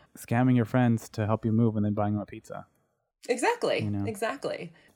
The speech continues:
Speaker 1: So, we're, I mean, we're deep, deep into the Pendarvis,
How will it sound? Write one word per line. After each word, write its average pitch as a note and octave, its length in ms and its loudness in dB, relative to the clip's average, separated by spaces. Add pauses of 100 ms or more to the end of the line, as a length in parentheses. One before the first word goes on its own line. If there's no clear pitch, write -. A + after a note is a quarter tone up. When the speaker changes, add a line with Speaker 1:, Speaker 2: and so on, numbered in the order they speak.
Speaker 1:
So, F3 220 4
we're, D#3+ 180 4
I D#3 80 4
mean, D#3+ 220 8
we're D#3 160 8
deep, E3 380 0 (600)
deep C3+ 400 4
into B2+ 220 2
the A2 100 2
Pendarvis, F2 800 -2